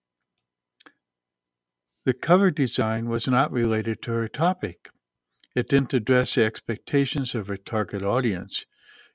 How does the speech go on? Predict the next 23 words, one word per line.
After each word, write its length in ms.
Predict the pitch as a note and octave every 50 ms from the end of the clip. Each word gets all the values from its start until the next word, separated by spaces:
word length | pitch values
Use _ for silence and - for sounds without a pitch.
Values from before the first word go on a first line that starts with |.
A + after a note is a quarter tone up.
| _
You 120 | - E3 G3+
would 160 | A#3 A3 F3
not 200 | E3 D#3+ E3 E3+
know 200 | - C3 C#3 C#3+
what 160 | C3+ B2 -
the 80 | A#2+ G#2+
book 280 | F#2+ - C3 C#3 -
was 200 | - A2+ G#2 -
about 420 | A2 F#2 - - A#2 B2+ B2+ A#2+ -
by 140 | F2+ F#2 -
glancing 560 | - A2 G#2 G#2 G#2+ G#2 - - A2 G2+ G2+
at 160 | F#2+ F#2 -
the 80 | - -
cover. 500 | - - C3 C3+ B2+ G#2 F2+ E2 - - _ _ _ _ _ _ _ _ _ _ _ _ _ _ _ _ _ _ _
My 200 | A2+ A2+ A2+ A#2+
advice? 580 | C3+ C3+ C3 - D3 D#3 E3 F3 E3+ - - - _ _ _ _ _ _ _ _ _ -
Meet 220 | F#3 G#3+ G#3+ - -
the 140 | D3+ C3+
expectations 1040 | C3 C3 C3 - - - A#2+ - _ - - D3 D#3 - - - G#2+ G#2 G2+ - - - _ _ _ _ _ -
of 120 | A#2+ A2
your 140 | A#2+ B2 B2+
target 480 | - - - G2 G2 F2+ - G2+ F#2+
audience. 640 | G#2 G#2+ A#2+ C3 C3 G#2+ F2+ F2+ G2 - - - -